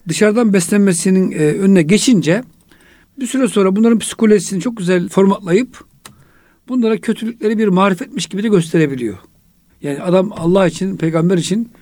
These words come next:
iftira atıp haşa, Allah peygamber için adam dinleyip Allah peygamber için, e, soru çalıyor.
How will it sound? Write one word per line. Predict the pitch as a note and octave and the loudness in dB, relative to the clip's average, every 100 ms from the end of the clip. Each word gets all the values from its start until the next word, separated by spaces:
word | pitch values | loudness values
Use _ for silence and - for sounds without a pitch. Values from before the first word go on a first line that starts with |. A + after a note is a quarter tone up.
| _ _ - | _ _ -16
iftira | - F3 G3 | -4 0 0
atıp | F#3 A#3 - _ _ _ _ | 0 -6 -12 _ _ _ _
haşa, | - D#3+ C#3 D3 G#3 - _ _ _ _ _ | -6 -6 -4 -6 -6 -12 _ _ _ _ _
Allah | D#3+ F3+ F#3 | -2 -2 -2
peygamber | F3 E3 E3 G3 | -2 -2 -2 -2
için | F3 | -2
adam | D3+ F3+ F#3 | -2 0 2
dinleyip | E3+ E3+ F#3+ G#3 | 2 4 2 0
Allah | G3+ F3 F3 | 2 2 2
peygamber | F3 E3+ F3+ G#3 | 0 2 2 2
için, | F#3+ F#3+ A#3+ B3 _ _ _ _ - | 2 0 -2 -4 _ _ _ _ -6
e, | D3+ C#3+ | -4 -2
soru | - G#3 | 2 2
çalıyor. | F3 E3+ C3 A#2 | 2 0 0 -6